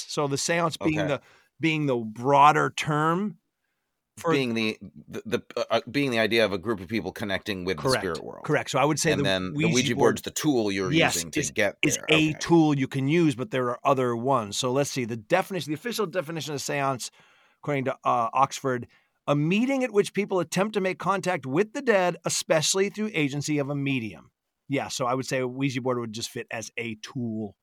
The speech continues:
Speaker 1: to do a
Speaker 2: Okay.
Speaker 1: seance. Well, we're going to look into a modern day seance. And, uh, if one more thing goes wrong technically, this episode's gonna end before it began.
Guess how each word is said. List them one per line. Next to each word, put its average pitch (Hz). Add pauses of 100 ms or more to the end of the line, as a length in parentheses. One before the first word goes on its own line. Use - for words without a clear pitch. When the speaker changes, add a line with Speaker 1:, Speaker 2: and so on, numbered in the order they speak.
(480)
Speaker 1:
to 127
do 104
a 98
Speaker 2:
Okay. 95
Speaker 1:
seance. - (240)
Well, 147
we're 156
going 175
to 151 (100)
look 147
into 147
a 127
modern 151
day 143
seance. 113 (1500)
And, 120
uh, 113
if - (100)
one 110
more 180
thing 151
goes 131
wrong 123
technically, 101 (1000)
this -
episode's 104
gonna - (120)
end 85
before 71
it 73
began. -